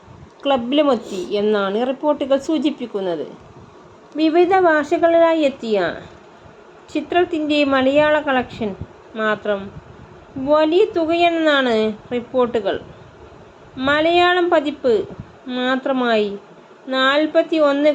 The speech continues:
കോടി രൂപയിലധികം മാർക്കോ നേടിയിട്ടുണ്ടെന്നാണ് റിപ്പോർട്ടുകൾ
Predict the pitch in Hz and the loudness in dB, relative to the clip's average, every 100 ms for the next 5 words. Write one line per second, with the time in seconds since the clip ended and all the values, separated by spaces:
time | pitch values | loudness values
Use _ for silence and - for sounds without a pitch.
0 | 294 254 262 277 254 170 - - - 240 | 0 -2 -2 -2 -4 -6 -10 -18 -14 -4
1 | 247 269 254 294 269 247 226 208 175 196 | 0 0 2 2 2 2 0 0 -2 -2
2 | 202 214 - 214 185 185 - - - 247 | -2 -2 -2 -4 -4 -6 -18 -20 -16 -6
3 | 240 233 247 262 277 247 240 220 214 208 | 0 2 2 0 -2 -2 0 0 0 -2
4 | 190 180 180 - - - - 220 220 233 | -2 -4 -6 -12 -20 -16 -8 -8 -4 -4
5 | 220 226 | -2 -2